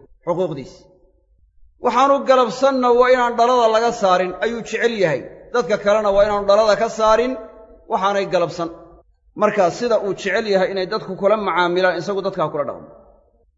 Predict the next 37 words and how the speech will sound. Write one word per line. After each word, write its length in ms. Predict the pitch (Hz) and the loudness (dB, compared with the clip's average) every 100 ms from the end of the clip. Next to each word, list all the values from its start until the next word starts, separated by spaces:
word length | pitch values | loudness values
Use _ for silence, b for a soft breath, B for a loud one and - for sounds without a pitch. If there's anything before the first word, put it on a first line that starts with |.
| _ | _
Waxyaalaha 380 | - 247 277 277 277 | 0 4 8 8 6
qaarkood 360 | 269 226 262 269 | 4 6 4 4
in 100 | 262 | 6
loo 120 | 269 | 6
cudraa 340 | 240 226 220 233 | 6 2 0 0
buu 120 | 240 | 0
qofku 240 | 233 202 | -2 -2
jecel 300 | 214 220 214 | -6 -4 -4
yahay. 220 | 175 117 - - _ _ _ _ _ _ _ - | -4 -8 -12 -20 _ _ _ _ _ _ _ -2
Sida 160 | 202 202 | 2 2
uu 100 | 202 | 2
jecel 340 | 214 220 240 | -4 -2 0
yahay 260 | 233 208 220 | 2 2 2
wixii 300 | 240 220 226 | -2 -4 -4
ixtimaal 500 | - - 233 240 208 | -6 -4 0 2 2
iyo 180 | 202 208 | 0 -2
cudurdaar 460 | 185 196 190 226 220 | -2 -4 -2 2 2
aqbali 440 | 202 208 202 226 196 | 2 0 0 0 0
kara 220 | 208 214 | 0 0
in 80 | 220 | -2
loogu 220 | 208 214 240 | -2 -2 -2
cuduro, 440 | 214 175 180 160 135 - - - - _ _ _ _ _ - | -4 -4 -2 0 -2 -6 -16 -20 -20 _ _ _ _ _ -2
dadka 240 | 247 196 214 | 0 0 0
kalena 340 | 208 220 214 | 2 4 4
waa 200 | 208 208 220 | 4 4 2
inuu 140 | 208 | -2
markaa 280 | 214 208 202 | -4 2 2
wixii 260 | 208 208 | 2 -6
ixtimaal 420 | 190 156 196 202 190 | -8 -6 -2 0 0
iyo 120 | 190 | 0
cudurdaar 400 | 175 185 160 196 180 | -2 -6 0 0 0
aqbali 400 | 175 170 190 175 | -2 0 0 0
kara 220 | 185 175 | 0 2
waa 120 | 175 | 2
inuu 180 | 175 185 | 0 -4
ugu 100 | 170 | -6
cudraa. 360 | 156 135 131 110 | -10 -10 -10 -12